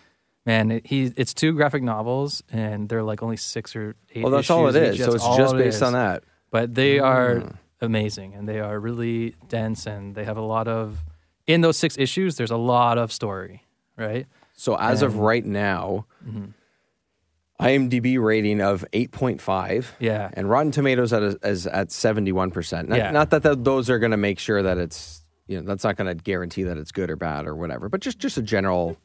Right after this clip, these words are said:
Speaker 1: Yeah,
Speaker 2: it's
Speaker 1: that's a
Speaker 2: only
Speaker 1: good
Speaker 2: been
Speaker 1: idea.
Speaker 2: out for, at the point of our recording, it's only been out for a few days.
Speaker 1: Yeah.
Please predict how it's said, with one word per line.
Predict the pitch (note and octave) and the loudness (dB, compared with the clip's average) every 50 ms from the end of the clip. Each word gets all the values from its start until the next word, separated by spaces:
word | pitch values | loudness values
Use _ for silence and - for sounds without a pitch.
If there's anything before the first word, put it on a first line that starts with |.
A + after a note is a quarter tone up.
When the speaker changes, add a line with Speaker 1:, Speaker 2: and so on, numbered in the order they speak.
| _ - | _ 0
Speaker 1:
Yeah, | C4 C#4 | 2 4
Speaker 2:
it's | D3 | 4
Speaker 1:
that's | C3+ - | 6 6
a | G#3 | 4
Speaker 2:
only | A#3+ A3+ | 4 6
Speaker 1:
good | A#3+ | 6
Speaker 2:
been | - - C#3 | 6 6 6
Speaker 1:
idea. | D#3 E3+ C3 B2+ | 6 4 4 2
Speaker 2:
out | |
for, | C3+ C3 B2 A2 G#2 - - - - - - | 2 2 2 0 -2 -4 -14 -20 -12 -4 -2
at | - B2+ | 0 0
the | D#3+ | 2
point | D3 - F3+ F#3+ G#3 | 2 2 2 2 4
of | F#3+ | 4
our | E3 D#3+ | 2 4
recording, | D3 B2+ A#2 - - C#3+ D3 C#3+ B2+ | 2 2 0 2 2 2 4 4 2
it's | A2+ G2 - | 2 2 2
only | D#3 D#3 B2+ | 2 2 2
been | A2 G#2 | 4 2
out | A2+ - - | 2 2 2
for | G2+ | -2
a | F#2 | -2
few | - - G2 | 0 -2 -2
days. | E2+ F2 E2+ D2+ G#1 - - | 0 0 -2 -2 -4 -4 -4
Speaker 1:
Yeah. | B2 A2+ G2 | -4 -4 -4